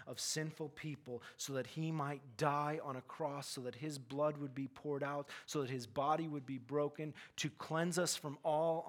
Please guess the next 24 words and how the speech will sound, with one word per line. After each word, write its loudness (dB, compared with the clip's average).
unrighteousness, -2
so 2
that 6
we 4
can 2
look 8
and 2
say, 12
"The 6
sin 8
that 6
I 12
have 4
committed 4
deserves 2
eternal 4
punishment, 4
and -2
Jesus 0
took 0
it 4
on 2
my 8
behalf, 8